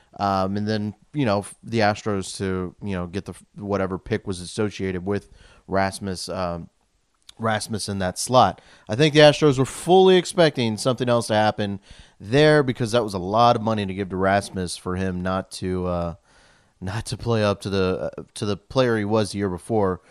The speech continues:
Uh, but we'll get to that in a second. But I think it was, like, fifteen million dollars they ended up paying, paying Rasmus last year. Not a great investment.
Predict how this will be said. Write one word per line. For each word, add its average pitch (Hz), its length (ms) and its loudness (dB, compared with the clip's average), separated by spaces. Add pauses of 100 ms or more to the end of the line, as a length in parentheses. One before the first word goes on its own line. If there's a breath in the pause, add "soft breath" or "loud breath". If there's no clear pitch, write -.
(200 soft breath)
Uh, 92 140 -6
but 92 80 -6
we'll 92 140 -8
get 95 160 -12
to 95 80 -8
that 87 160 -4
in 90 80 -12
a - 20 -14
second. 90 460 -8
But 98 160 0
I 98 100 2
think 127 180 -4
it 131 40 -4
was, 98 100 -6
like, 90 160 -8
fifteen - 480 -8
million 107 240 -2
dollars 92 440 -4
they 90 60 -6
ended 92 180 -6
up 90 140 -2
paying, 92 400 -6 (460 soft breath)
paying 101 260 -6
Rasmus 95 500 -4
last 90 300 -6
year. 87 260 -4 (320 soft breath)
Not 151 420 6
a 139 120 4
great 139 460 2
investment. 110 840 2